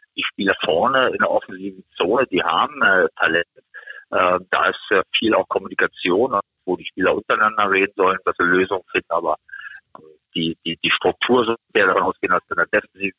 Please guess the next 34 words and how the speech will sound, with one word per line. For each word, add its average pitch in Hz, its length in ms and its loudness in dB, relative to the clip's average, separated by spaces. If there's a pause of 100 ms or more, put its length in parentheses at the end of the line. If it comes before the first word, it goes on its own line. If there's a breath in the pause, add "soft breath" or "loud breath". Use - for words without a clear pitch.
(120)
Zone 92 280 0
sehr 90 140 4
gut 87 240 -6
stehst, 98 280 -4 (340)
äh, 85 160 4 (400 loud breath)
in - 60 -4
einer 85 100 2
neutralen 87 500 2 (300)
Zone 117 260 0 (100)
die 101 60 -2
Räume 95 320 0
eng 90 300 -4
machst, 95 240 -2
dass 92 140 0
du 87 100 -6
nicht 95 180 -10
so 101 160 -2
viele 90 220 0
Schüsse - 280 -2
und 101 160 -6
dann 95 180 2 (100)
vielleicht 92 340 2
vor-, 90 240 -2 (200)
jetzt 98 180 -4 (120)
wirklich 104 360 0
versuchst, 101 380 0 (540 loud breath)
ähm, 98 420 0 (180)
die, 101 280 2
die, 98 200 2
die 90 180 -4
Spieler, 113 540 2
die, 95 340 0 (760)
die 110 120 -2
Kreativität, 101 840 0